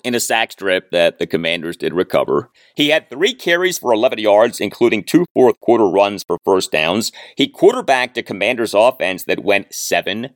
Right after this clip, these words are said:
of twelve on third downs. And he did all of this against an Eagles team that for this regular season through week seven was number ten in the N F L in total defense per D V O A. Sam's first half was one of the best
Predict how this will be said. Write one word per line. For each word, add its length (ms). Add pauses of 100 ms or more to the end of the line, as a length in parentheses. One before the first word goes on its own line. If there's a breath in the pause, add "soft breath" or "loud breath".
of 180
twelve 460 (420 soft breath)
on 320
third 260
downs. 440
And 120
he 100
did 260
all 240
of 120
this 240
against 380
an 80
Eagles 300
team 340 (340 soft breath)
that 280
for 180
this 220
regular 360
season 380
through 140
week 240
seven 400
was 160
number 180
ten 560 (180)
in 200
the 180
N 140
F 180
L 300 (280 soft breath)
in 200
total 280
defense 720 (240 soft breath)
per 140
D 240
V 160
O 160
A. 260
Sam's 540
first 300
half 400 (220)
was 280
one 240
of 160
the 100
best 460